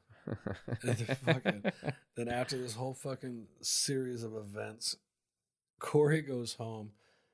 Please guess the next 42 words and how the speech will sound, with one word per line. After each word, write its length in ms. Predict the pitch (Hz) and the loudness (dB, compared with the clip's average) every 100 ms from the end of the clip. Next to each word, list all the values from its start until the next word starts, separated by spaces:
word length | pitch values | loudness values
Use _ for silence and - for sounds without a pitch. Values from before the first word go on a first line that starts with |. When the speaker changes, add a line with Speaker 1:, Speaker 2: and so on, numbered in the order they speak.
| _ - | _ 0
Speaker 2:
And 200 | 131 131 | 2 2
this 200 | 147 156 | 2 2
is 40 | |
where 120 | 151 | 2
we 60 | 147 | 4
were 160 | 139 120 | 4 2
talking 280 | 131 131 | 0 -2
about 220 | 131 123 - | -2 -2 -4
the 60 | |
mom. 260 | 98 113 117 | -6 -6 -6
She's 220 | 117 113 | -6 -2
like, 120 | 117 | 0
"I 80 | 131 | 0
can 140 | 143 135 | 2 6
smell 460 | - 147 196 233 | 6 10 10 12
her 180 | 214 180 | 10 8
on 200 | 170 151 | 4 0
you. 160 | 120 - - - | 0 -4 -14 -6
I 120 | 147 170 | -2 -2
can 140 | 156 | 6
smell 440 | - - 170 220 | 8 8 8 8
her 180 | 208 185 | 8 4
on 160 | 180 185 | 0 0
you. 120 | 156 | 2
She's 180 | 143 131 | 2 0
trying 220 | 185 196 | 2 2
to 80 | 180 | 2
take 260 | 180 190 | -2 -2
you 140 | 185 180 | 0 2
away 260 | 170 175 | 4 4
from 240 | 170 151 123 | 0 -2 -4
me. 120 | 113 | -2
She's 200 | - 147 | -2 0
trying 180 | 196 196 | 0 0
to 80 | 214 | 0
take 260 | 196 202 | -2 -4
you 80 | 190 | -2
away 260 | 175 160 170 | 0 0 0
from 220 | 170 139 | -4 -4
me." 100 | 117 | -4
And 140 | 104 | -6
he's, 240 | 113 110 | -8 -10